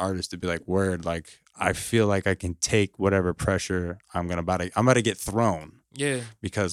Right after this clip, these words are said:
Speaker 1: like, I'm, I'm much more, m-, like, mature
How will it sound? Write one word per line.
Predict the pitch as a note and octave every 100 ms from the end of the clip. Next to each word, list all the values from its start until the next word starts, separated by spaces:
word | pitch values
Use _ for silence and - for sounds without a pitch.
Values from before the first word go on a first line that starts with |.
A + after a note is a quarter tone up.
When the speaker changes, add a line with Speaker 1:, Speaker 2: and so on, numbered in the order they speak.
| F#2+
Speaker 1:
like, | F2+ - -
I'm, | G#2+ G#2+ G2
I'm | G2 G#2+ A2 A#2
much | - A2+
more, | A2 A2 G#2 G2 - _ _ _ -
m-, | G#2 - -
like, | F2 F2 _ _ -
mature | G2 - - G#2